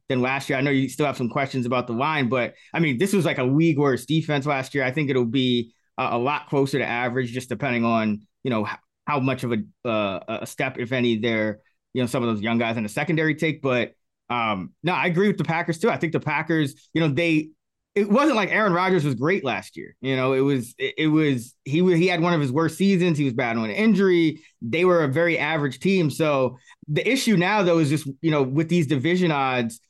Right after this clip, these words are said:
you know, the more I look at it, you know, I, Detroit is, I know Detroit's not, like, an overwhelming favorite, but the more I look at it, I, I just see the same amount of upside,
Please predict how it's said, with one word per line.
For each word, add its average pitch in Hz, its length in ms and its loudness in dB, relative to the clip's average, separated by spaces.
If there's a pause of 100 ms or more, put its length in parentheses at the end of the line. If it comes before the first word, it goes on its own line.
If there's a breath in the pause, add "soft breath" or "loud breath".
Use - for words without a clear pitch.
(120)
you 156 100 0
know, 156 120 2
the 151 60 2
more 170 200 2
I 170 140 0
look 170 240 0
at 139 220 -2
it, 120 260 0 (220)
you 156 80 0
know, 160 60 0
I, 151 100 -2
Detroit 170 640 -2
is, 170 100 2
I 170 100 0
know 180 140 2
Detroit's 175 360 0
not, 160 160 -2
like, 143 120 -4
an 131 120 -2
overwhelming 139 600 2
favorite, 143 560 -2 (120 loud breath)
but 151 120 -4
the 165 80 2
more 190 160 2
I 180 80 0
look 170 240 0
at 151 180 -2
it, 127 180 0
I, 139 280 -2
I 131 80 -2
just 151 260 -4
see 170 140 2
the 139 80 2
same 165 260 -2
amount 156 240 0
of 127 80 -4
upside, 127 640 -2